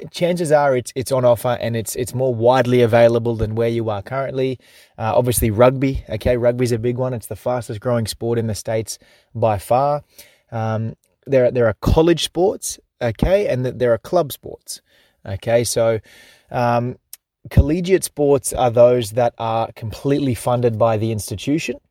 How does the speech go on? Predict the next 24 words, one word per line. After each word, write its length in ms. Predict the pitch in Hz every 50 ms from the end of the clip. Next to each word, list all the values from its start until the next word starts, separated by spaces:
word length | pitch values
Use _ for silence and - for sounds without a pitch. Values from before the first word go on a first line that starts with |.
| _ _ _ -
itself. 640 | 113 - - - - - 190 - 277 - - - _ _ _ _ _ _ -
Okay, 380 | 113 104 98 - 131 131 123 107 -
club 300 | - - 160 170 165 151
sports 520 | - - - 165 160 165 151 - - - -
are 100 | - 120
sort 180 | - - 147 135
of 100 | 123 107
more 340 | 127 131 131 127 127 127 - _
self-governed, 1000 | - - - - - 127 117 98 - 120 107 - 107 104 92 104 95 95 104 - -
you 140 | 120 110 104
could 160 | - 104 -
say, 320 | - - - - - - _ _ _ - - _ _ _ -
uh, 180 | 117 110 113 -
and 160 | - 117 117
the 60 | 117
school 340 | 101 - - 151 143 131 127
chooses 480 | - - - 156 151 139 120 127 117 -
how 200 | - - 123 117
much 280 | 117 117 113 - -
they 100 | - 117
want 240 | 110 107 113 110 104
to 80 | - 101
put 240 | - - 120 110 104
in, 300 | 104 104 101 104 95